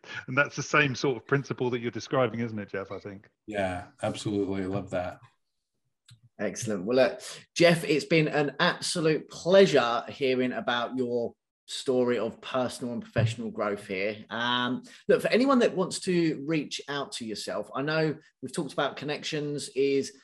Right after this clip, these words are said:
Speaker 3: LinkedIn the best place to get you, your website? Just, um, give our audience a quick overview of, of where we can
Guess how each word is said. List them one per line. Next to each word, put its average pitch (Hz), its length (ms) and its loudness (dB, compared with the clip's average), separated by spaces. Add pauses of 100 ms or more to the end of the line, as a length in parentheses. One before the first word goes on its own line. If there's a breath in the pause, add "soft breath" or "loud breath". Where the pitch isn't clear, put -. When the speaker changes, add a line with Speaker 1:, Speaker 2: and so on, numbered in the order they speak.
(220 soft breath)
Speaker 3:
LinkedIn 175 480 0
the 160 60 0
best 165 260 0
place 165 200 -2
to - 100 -8
get 160 160 0
you, 160 160 0
your 139 220 4
website? 156 640 0
Just, - 300 -8
um, 156 420 4 (100)
give 165 140 -2
our 151 160 4
audience 151 260 0
a - 60 -8
quick 143 160 -4
overview 135 420 0
of, 120 140 -2
of 127 140 -6
where 151 180 2
we 147 100 -2
can 147 320 -8